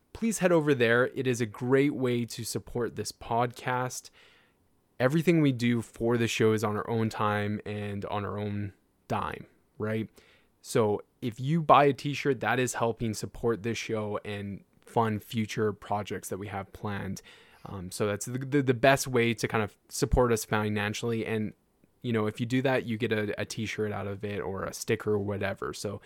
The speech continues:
you know, there's a bit of an exchange there. And we just launched last month, uh, some new designs. We have a long sleeve shirt up there for, you know, those people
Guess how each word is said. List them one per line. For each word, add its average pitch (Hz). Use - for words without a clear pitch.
you 196
know, 147
there's 147
a 139
bit 139
of 131
an 123
exchange 113
there. 110
And 113
we 117
just 147
launched 117
last 107
month, 104
uh, 101
some 117
new 131
designs. 113
We 107
have 110
a 110
long 107
sleeve 120
shirt 127
up 117
there 127
for, 113
you 107
know, 104
those 107
people 120